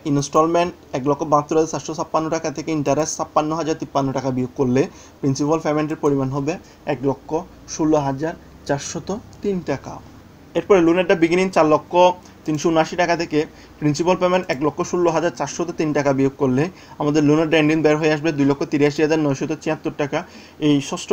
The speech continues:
বছরের লোনের ডেন্ডিংটা সপ্তম বছরের জন্য লোনেরটা beginning হয়ে যাবে। দুই লক্ষ তিরাশি হাজার নয়শো ছিয়াত্তর টাকা লোনেরটা বিগিনিংয়ে বসিয়ে দিব।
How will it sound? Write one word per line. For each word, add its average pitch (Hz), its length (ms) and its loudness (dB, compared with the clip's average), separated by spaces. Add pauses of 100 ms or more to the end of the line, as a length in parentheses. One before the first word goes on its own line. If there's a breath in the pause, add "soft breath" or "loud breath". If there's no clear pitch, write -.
বছরের 180 280 2
লোনের 156 260 2
ডেন্ডিংটা 156 460 2
সপ্তম 165 320 -4
বছরের 160 240 -2
জন্য 151 120 0 (100)
লোনেরটা 147 340 2
beginning 143 320 0
হয়ে 143 180 2
যাবে। 127 180 0 (420 loud breath)
দুই 147 140 4
লক্ষ 151 100 0 (100)
তিরাশি 185 300 2
হাজার 190 200 2
নয়শো 165 220 -4
ছিয়াত্তর 180 300 -4
টাকা 175 220 -2
লোনেরটা 156 320 0
বিগিনিংয়ে 156 360 0
বসিয়ে 151 260 -4
দিব। 139 120 2